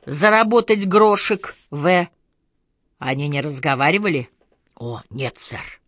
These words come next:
Она плела свой майский венок — и на фоне пробивавшейся зелени казалась воплощением невинности.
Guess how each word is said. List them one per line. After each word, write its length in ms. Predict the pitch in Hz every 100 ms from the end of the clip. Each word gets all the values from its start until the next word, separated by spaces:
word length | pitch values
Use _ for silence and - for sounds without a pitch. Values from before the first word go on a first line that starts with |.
| _ _ - - - -
Она 400 | 123 135 156 160
плела 380 | 147 151 151 147
свой 280 | - 151 151
майский 500 | 156 151 - 147 143
венок — 500 | 151 170 196 - - _ _ _ _
и 120 | - 165
на 160 | 151
фоне 420 | 151 190 202 175
пробивавшейся 920 | 160 170 170 160 151 196 190 170 156 156
зелени 460 | 127 175 220 185
казалась 560 | 160 143 127 160 185 -
воплощением 880 | 165 165 143 135 - 139 175 190 156
невинности. 800 | 135 117 180 214 156 - 104